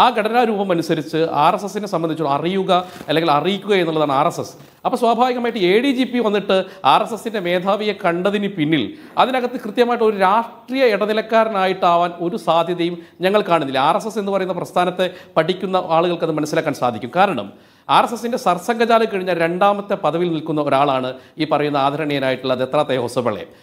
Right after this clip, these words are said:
ആ ഹൊസബളയോട് ഒരു രാഷ്ട്രീയ ഡീലിന് വേണ്ടിയിട്ടാണ് ഇദ്ദേഹം വന്നു എന്ന് പറയുന്ന രീതിയിലുള്ള ഒരു വ്യാഖ്യാനം അങ്ങേയറ്റം തെറ്റായിട്ടാണ് നിങ്ങൾ കരുതേണ്ടത്.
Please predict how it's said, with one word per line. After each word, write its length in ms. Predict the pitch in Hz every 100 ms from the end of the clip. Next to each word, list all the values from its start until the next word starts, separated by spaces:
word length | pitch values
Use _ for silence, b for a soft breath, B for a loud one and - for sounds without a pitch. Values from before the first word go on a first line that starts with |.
| b b
ആ 20 | 208 202
ഹൊസബളയോട് 560 | 190 254 262 262 254 240 214
ഒരു 100 | 202 180
രാഷ്ട്രീയ 480 | 175 226 - 269 269 170
ഡീലിന് 360 | 190 247 269 254
വേണ്ടിയിട്ടാണ് 540 | 214 208 214 208 185 185 180 B 185
ഇദ്ദേഹം 240 | 180 196 175
വന്നു 240 | 185 240 277 196
എന്ന് 140 | 202 196
പറയുന്ന 400 | 175 190 202 202 180 165
രീതിയിലുള്ള 400 | 180 196 208 190
ഒരു 60 | 175 147
വ്യാഖ്യാനം 560 | 147 165 - 170 131 - B B 208
അങ്ങേയറ്റം 500 | 294 349 277 226 202 -
തെറ്റായിട്ടാണ് 680 | 202 - 254 240 214 185 185 175 156
നിങ്ങൾ 140 | 170 165
കരുതേണ്ടത്. 380 | 156 175 165